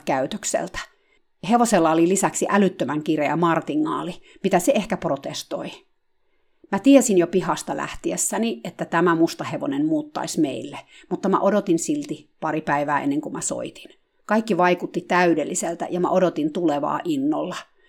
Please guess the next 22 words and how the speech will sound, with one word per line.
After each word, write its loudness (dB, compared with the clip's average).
Mä -4
törsäsin 4
kaiken 4
maailman 4
estevarusteisiin -4
ja -8
hyvä, 0
jos 0
en 2
jo 0
kisoja -2
katsonut, -8
minne 6
me 0
lähdettäis. -10
Mä 0
haettiin 2
hevonen 0
kotiin -2
viikko 2
koeratsastuksen -4
jälkeen. -6